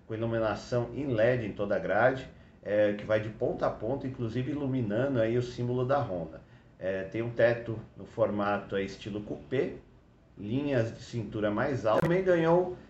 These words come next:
é, muitos outros equipamentos, né, como alerta de colisão, assistente de descida em rampa, alerta de ponto cego, leitor de placa de trânsito,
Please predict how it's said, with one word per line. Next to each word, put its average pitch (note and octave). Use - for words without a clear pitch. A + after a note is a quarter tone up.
é, B2+
muitos C3+
outros D#3+
equipamentos, F#2+
né, A2+
como A#2+
alerta D3+
de B2+
colisão, A#2+
assistente C#3
de C#3+
descida A#2+
em C3+
rampa, A#2
alerta B2
de E3+
ponto C3+
cego, A#2+
leitor D3
de F3+
placa C3
de -
trânsito, B2